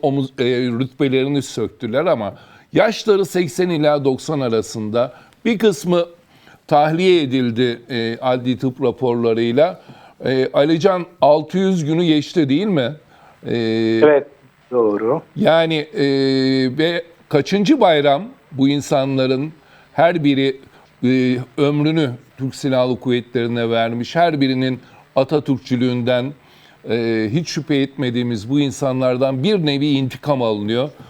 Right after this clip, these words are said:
Speaker 1: E, kaç gün oldu, kaç bayram oldu bu, e, bu generallerin hapisteki günleri?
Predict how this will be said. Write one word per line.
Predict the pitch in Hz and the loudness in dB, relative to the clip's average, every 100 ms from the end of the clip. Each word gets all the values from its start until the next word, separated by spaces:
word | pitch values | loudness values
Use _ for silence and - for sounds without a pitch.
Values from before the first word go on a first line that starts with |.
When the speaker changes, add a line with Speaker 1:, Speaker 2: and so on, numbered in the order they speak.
| - - _ 117 | -20 -20 _ -2
Speaker 1:
E, | 117 117 113 - - | 0 0 -2 -6 -14
kaç | - 196 - - | -2 0 0 -2
gün | 143 131 - | 0 0 -2
oldu, | 127 123 117 151 | -2 0 0 0
kaç | 151 190 - 143 | 2 -2 -2 -2
bayram | 131 127 143 127 | 0 2 0 2
oldu | 113 104 127 135 147 - _ - | -2 0 0 0 -4 -16 _ -4
bu, | 127 123 - 113 | -4 -4 -8 -4
e, | 113 110 117 | -2 -2 0
bu | 139 - - | -2 -2 -6
generallerin | 123 117 110 110 104 104 117 | -4 -2 0 -2 -2 -4 -4
hapisteki | 101 107 95 - - 92 117 113 | -6 -12 -12 -14 -10 -8 -8 -8
günleri? | 107 95 87 85 | -8 -8 -8 -10